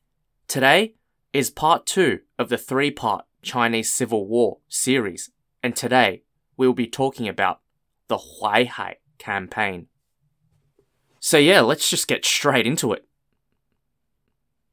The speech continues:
To help you all understand the movements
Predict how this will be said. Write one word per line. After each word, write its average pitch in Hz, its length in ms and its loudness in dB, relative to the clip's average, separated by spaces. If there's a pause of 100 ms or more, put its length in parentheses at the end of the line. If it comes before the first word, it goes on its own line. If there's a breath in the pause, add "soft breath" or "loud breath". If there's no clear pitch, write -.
(200)
To 180 80 6
help 202 220 8
you 247 120 4
all 165 260 8
understand 139 640 0
the 117 80 2
movements 123 560 0